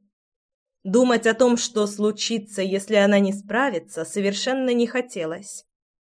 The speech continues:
Призвав магического слугу, Линер велел ему принести в спальню дрова и разжечь камин. Второго невидимого помощника тоже ждал ворох работы.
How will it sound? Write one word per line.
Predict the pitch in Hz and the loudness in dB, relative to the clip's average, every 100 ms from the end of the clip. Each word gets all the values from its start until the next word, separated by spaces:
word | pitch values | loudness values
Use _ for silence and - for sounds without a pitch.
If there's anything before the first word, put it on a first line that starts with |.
| _ _ _ _ _ _ _ | _ _ _ _ _ _ _
Призвав | 226 277 294 330 | 0 2 4 4
магического | 262 208 202 202 202 208 208 | 4 0 0 -4 -4 -2 -2
слугу, | 208 233 233 302 | -2 -2 0 2
Линер | 311 254 277 320 | 2 4 2 0
велел | 254 214 233 226 | 0 2 2 2
ему | 208 220 | 2 0
принести | 240 196 196 - 214 | 0 0 -2 -4 -6
в | 208 | -6
спальню | - 226 262 254 214 | -6 -2 0 0 0
дрова | - 190 170 240 | 0 0 2 0
и | - 180 | 0 -2
разжечь | 175 180 190 196 | -2 -2 -4 -6
камин. | - 190 156 151 135 _ _ _ _ _ _ _ _ _ | -6 -4 -4 -10 -14 _ _ _ _ _ _ _ _ _
Второго | - 208 185 180 175 | -2 2 4 4 4
невидимого | 220 254 254 233 254 247 247 | 2 2 0 0 2 2 2
помощника | 262 254 247 247 254 254 262 | 2 0 0 -2 -4 -2 -2
тоже | - 185 165 165 | -2 -2 -2 -6
ждал | 175 214 277 | -2 0 0
ворох | 175 185 208 | 2 2 2
работы. | 226 202 156 147 156 156 | -2 -2 -4 -8 -12 -14